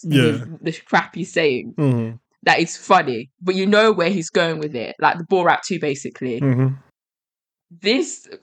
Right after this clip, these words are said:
Speaker 2: <laughs> Barbie film was making me laugh so much 'cause she was being so blatant. She's like, it's so on the nose. Like, the whole patriarchy thing,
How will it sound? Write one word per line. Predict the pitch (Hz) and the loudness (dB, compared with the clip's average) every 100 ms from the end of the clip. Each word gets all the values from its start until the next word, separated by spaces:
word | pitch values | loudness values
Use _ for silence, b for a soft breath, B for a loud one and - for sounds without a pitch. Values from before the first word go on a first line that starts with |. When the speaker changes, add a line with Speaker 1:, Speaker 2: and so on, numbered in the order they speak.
| 214 | -14
Speaker 2:
<laughs> | 151 - | -12 -4
Barbie | 202 214 214 170 196 | 2 2 2 -2 -6
film | - 147 - B B B | -4 -4 -6 B B B
was | 165 - | -4 2
making | 151 - 180 | 2 2 -2
me | 170 | -2
laugh | 165 143 - | 2 2 0
so | - - 359 190 | -6 -2 2 2
much | 190 185 139 - - | 2 2 0 -4 -4
'cause | 175 165 | -4 -2
she | 196 | -2
was | 196 | -4
being | 196 190 | -2 -4
so | 160 - 208 226 | -2 0 2 2
blatant. | 202 202 151 | 0 -2 -2
She's | - 185 | -4 0
like, | 175 - | 0 0
it's | - - - | -4 -10 -4
so | 247 240 226 | 0 2 2
on | 220 | 2
the | 202 | 2
nose. | 185 170 | 2 0
Like, | - | -2
the | 175 | 0
whole | 233 269 | 0 0
patriarchy | 240 220 - 160 - 151 | 0 0 0 -4 -4 -8
thing, | - 123 | -6 -6